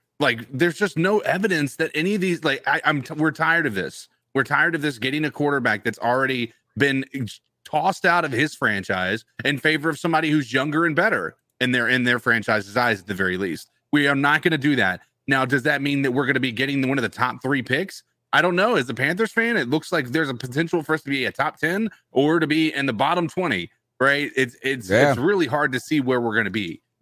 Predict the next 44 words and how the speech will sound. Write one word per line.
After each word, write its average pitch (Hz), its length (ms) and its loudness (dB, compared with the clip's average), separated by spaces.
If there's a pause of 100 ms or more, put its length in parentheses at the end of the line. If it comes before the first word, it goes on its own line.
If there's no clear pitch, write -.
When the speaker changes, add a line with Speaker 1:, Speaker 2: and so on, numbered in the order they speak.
Speaker 1:
Even 170 180 2
if 170 80 0
we're 180 100 4
in 156 60 2
the 143 60 0
bottom 143 280 2
twenty, 147 260 -2
we 120 140 0
have 156 220 -2
the 139 100 -2
assets 131 380 0
to 123 100 -2
move 127 420 2
and 107 120 0
make 123 180 -2
that 110 180 2
decision 110 400 -4
to 104 100 0
get 113 120 -2
a 107 60 -4
guy 107 280 0 (280)
who 139 80 4
could 147 200 0
be 120 120 -2
the 110 80 -2
potential 110 400 -4
franchise 101 500 0
guy. 92 240 0 (240)
There 131 180 4
is 110 80 0
not 123 200 2
a 101 100 0
shot 135 340 -2
in 120 140 0
hell 110 480 0 (180)
we 120 180 2
move 139 260 2
forward 123 400 2
getting 120 220 2
another 120 280 2
guy 117 240 2
that's 98 200 -2
been 107 180 -2
recycled. 90 640 -2